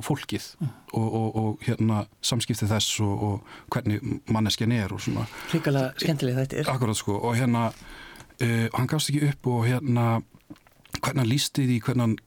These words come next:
Speaker 1: vann þetta og hugsaði og þannig, ég bara, ég tengdi svo við þetta og
Speaker 2: Já.
Speaker 1: þetta er langt síðan. Svo er þetta komið inn í fyrirtæki hans. Þannig að það er einhver tenging þarna og, og ég, hérna, eh,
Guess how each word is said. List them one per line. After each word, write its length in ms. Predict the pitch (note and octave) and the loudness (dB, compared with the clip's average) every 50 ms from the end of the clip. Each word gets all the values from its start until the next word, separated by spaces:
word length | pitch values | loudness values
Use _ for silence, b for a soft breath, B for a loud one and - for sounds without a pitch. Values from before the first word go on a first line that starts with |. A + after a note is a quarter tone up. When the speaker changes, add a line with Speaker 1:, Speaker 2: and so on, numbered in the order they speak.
| - - | -4 -2
Speaker 1:
vann 180 | A2+ B2+ C3 | 2 2 2
þetta 180 | B2+ A#2 - A#2+ | 2 2 2 2
og 80 | A2 G#2 | 2 2
hugsaði 640 | C3+ C#3 - - B2+ B2 A#2+ A#2 A#2 A2+ G#2+ - _ - | 2 0 0 0 2 2 4 4 4 2 2 -2 _ -6
og 120 | - A2 G#2 | -4 -2 0
þannig, 260 | A2+ A2+ A2+ A#2+ A#2+ | 2 4 4 2 4
ég 160 | A2+ A2 G#2+ G#2+ | 2 0 0 0
bara, 120 | - G#2+ G2 | 0 -2 -2
ég 100 | G#2+ - | -2 -2
tengdi 340 | - - D3 D#3 E3 - C3+ | 0 0 2 2 0 0 0
svo 180 | - D#3 D3+ | 0 2 2
við 180 | C#3+ C3 G#2+ G2 | 4 4 2 2
þetta 120 | - G3 | 2 2
og 60 | E3+ | 2
Speaker 2:
Já. 40 | E3 F3 | 2 0
Speaker 1:
þetta 100 | E3 - | 0 2
er 100 | C#3 B2+ | 2 2
langt 160 | E3+ G3 - | 2 0 0
síðan. 420 | - - - G3+ G3+ D3 - - - - F#3 B B B B B B B | 0 0 2 2 2 0 -2 -6 -8 -10 -10 B B B B B B B
Svo 160 | - - D#3+ | -2 0 0
er 60 | D#3+ C#3 | 2 0
þetta 160 | C#3+ - - | -2 -2 0
komið 340 | - F#3 A3 G#3+ E3 C3 C#3 | 2 2 4 4 4 4 4
inn 120 | E3 E3 | 4 2
í 40 | C#3 | 2
fyrirtæki 420 | - F3+ G3 F#3+ - - C#3+ D3 C#3+ | 2 0 -2 0 0 2 2 2 4
hans. 400 | D#3 G#3+ C#3 G#2 - - - B B B B B B B | 2 2 0 0 -2 -6 -6 B B B B B B B
Þannig 240 | B C#3 C3+ C3+ C3+ | B 0 2 2 2
að 40 | A#2+ | 2
það 200 | C3 D3+ D#3+ E3+ | 2 2 2 2
er 60 | F3+ G3 | 2 2
einhver 200 | F3+ - E3+ - | 2 0 0 0
tenging 300 | F3+ G3 G3+ - D3 G#2+ | 2 2 2 2 2 2
þarna 340 | A2+ A2 G#2 A#2 E3 F#3 - B B B B B B B B B B | 2 2 2 2 0 -2 -4 B B B B B B B B B B
og, 260 | D#3 C#3+ C3+ C#3 C#3 | -2 0 2 2 2
og 260 | C#3+ C#3+ C#3+ C#3 C3+ C3+ | 2 4 2 2 2 2
ég, 280 | C3+ C#3+ D#3 F3 F3+ E3 | 2 2 4 2 2 2
hérna, 500 | F3 - D3 D#3 D#3 D3 C#3+ C#3+ C3+ - _ - - | 2 2 2 2 4 4 4 2 2 0 _ -2 0
eh, 340 | C3+ C3 C3 C3 C3 C3 | 2 2 4 4 4 2